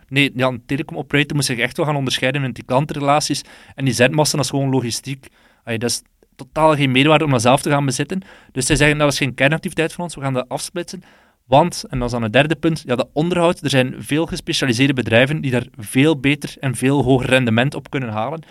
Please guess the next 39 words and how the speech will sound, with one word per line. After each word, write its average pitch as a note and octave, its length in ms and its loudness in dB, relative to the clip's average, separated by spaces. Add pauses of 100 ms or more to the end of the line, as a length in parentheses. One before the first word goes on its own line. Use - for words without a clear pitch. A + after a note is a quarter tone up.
(260)
E D3+ 80 -12
Y B2 160 2
heeft D3 260 2
ooit C#3+ 200 -2
zo'n C3+ 120 -4
onderzoek C#3+ 360 -6
gedaan C3 340 -4
en C3 200 -6
het - 180 -14
zou, B2 280 -2
eh, A#2 60 -4 (340)
veertig - 360 -2
procent D#3 320 0
efficiënter C#3+ 560 -2
kunnen B2 260 0
als C#3 200 2
een C3+ 120 0
gespecialiseerd C#3+ 640 0
bedrijf B2+ 400 0 (300)
die C3+ 120 -2
zendmasten C3+ 420 2
gaat B2 180 -2
uitbaten, C3 560 2
onderhouden. A#2+ 720 2 (340)
En A#2 360 -8
ja, B2 200 -12 (200)
wat - 180 2
dat C#3 120 2
Telenet E3+ 300 2
dus D#3+ 140 -2
zal B2 360 2
doen, D3 520 0
naar B2 160 -6
alle C#3 120 0
waarschijnlijkheid, C#3 640 0
is - 260 -6 (180)
die A#2+ 200 -12
wat B2+ 420 -2
verkopen D3+ 680 -2